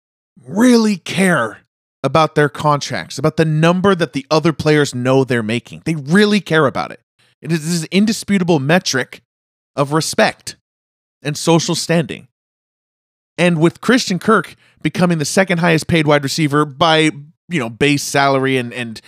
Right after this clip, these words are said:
you know, there, I mean, there's so much weird stuff with contracts. You don't ever wanna compare it apples to apples, e-, ever. But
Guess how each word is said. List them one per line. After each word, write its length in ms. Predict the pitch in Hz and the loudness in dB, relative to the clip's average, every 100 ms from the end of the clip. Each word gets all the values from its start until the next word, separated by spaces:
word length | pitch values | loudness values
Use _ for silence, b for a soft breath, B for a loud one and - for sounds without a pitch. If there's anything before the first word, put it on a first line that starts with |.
| B B | B B
you 140 | 113 151 | -16 -4
know, 60 | |
there, 200 | 165 175 | 0 0
I 60 | 147 | 0
mean, 100 | 160 | -2
there's 160 | 160 | -2
so 220 | - - 185 | 0 0 0
much 180 | 127 | -2
weird 320 | 123 110 131 113 | -6 -4 -2 -2
stuff 260 | - 120 | -2 -2
with 120 | 107 | -2
contracts. 500 | - 120 104 110 107 | -6 -6 -4 -8 -8
You 60 | 110 | -8
don't 180 | 120 131 | -4 -4
ever 180 | 123 117 | -2 -2
wanna 280 | 117 113 | -2 -4
compare 400 | 104 113 98 117 | -8 -12 -6 -4
it 40 | 110 | -2
apples 300 | 107 - - | -2 -4 -8
to 100 | - | -6
apples, 380 | 110 104 101 - B B B | -6 -6 -10 -12 B B B
e-, 80 | 120 | -10
ever. 400 | - 156 180 - b b b 127 | 0 0 0 -10 b b b -2
But 320 | 143 135 | 0 0